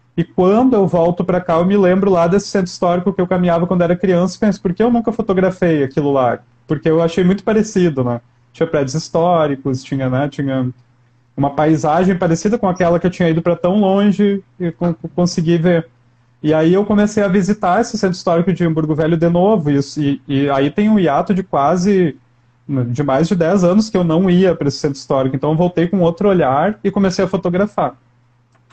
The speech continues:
E a partir daí eu acho que eu meio que sacramentei a minha trajetória com patrimônio, porque eu comecei realmente a me interessar muito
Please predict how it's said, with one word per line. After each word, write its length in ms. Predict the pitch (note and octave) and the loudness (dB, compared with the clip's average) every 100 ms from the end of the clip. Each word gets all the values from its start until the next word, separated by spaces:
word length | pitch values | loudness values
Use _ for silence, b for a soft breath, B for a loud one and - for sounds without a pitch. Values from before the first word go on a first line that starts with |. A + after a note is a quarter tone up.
| _ | _
E 60 | D#3 | -4
a 60 | C#3+ | -2
partir 320 | D#3 D#3 E3 | -2 -2 -2
daí 180 | D#3+ E3+ | 0 2
eu 100 | E3+ | 2
acho 160 | E3+ - | 0 -2
que 60 | |
eu 40 | E3 | -2
meio 140 | E3 | -2
que 80 | D#3+ | -4
sacramentei 800 | E3+ E3 D#3+ E3+ E3+ D#3+ D#3+ D#3+ _ _ _ _ | -6 -2 0 0 0 0 0 -2 _ _ _ _
a 200 | C#3 C#3 | -4 -2
minha 140 | D3 D3 | 0 0
trajetória 440 | D#3 D3+ D#3 D3 | 0 -2 -2 -2
com 120 | D#3+ | -2
patrimônio, 600 | D#3 D#3 E3 F3+ D3+ A#2 | -4 -4 0 0 0 -2
porque 200 | - B2+ | -6 -4
eu 60 | D3 | -2
comecei 440 | D3+ D3+ - D#3+ | -2 -2 0 0
realmente 400 | D#3 D#3 F3 E3 | 2 2 0 0
a 20 | F#3 | 0
me 80 | |
interessar 360 | E3+ E3 D#3+ D#3+ | 0 -2 -2 -4
muito 480 | D3+ C#3+ F3 G#3 | -2 0 0 0